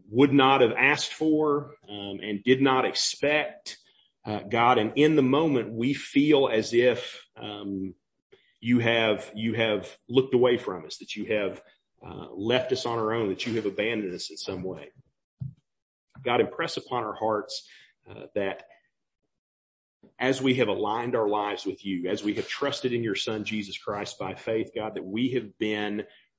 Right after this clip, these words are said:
written in your book, God, that you have taken notice of us, and that, God, our names are written there, and that we belong to you,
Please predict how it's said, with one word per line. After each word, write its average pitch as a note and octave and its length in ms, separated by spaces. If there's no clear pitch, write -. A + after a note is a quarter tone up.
written C3 440
in B2 220
your A2 240
book, A2 500
God, A2 160
that - 180
you A#2+ 100
have G#2+ 120
taken G#2 420
notice B2+ 440
of C3 220
us, - 380
and G#2+ 140
that, G2+ 160
God, G#2+ 360
our A#2+ 260
names A#2+ 460
are A2 100
written G2+ 380
there, C#2 380
and G2+ 180
that G2+ 480
we A#2+ 220
belong A#2 520
to A2+ 120
you, D#3 520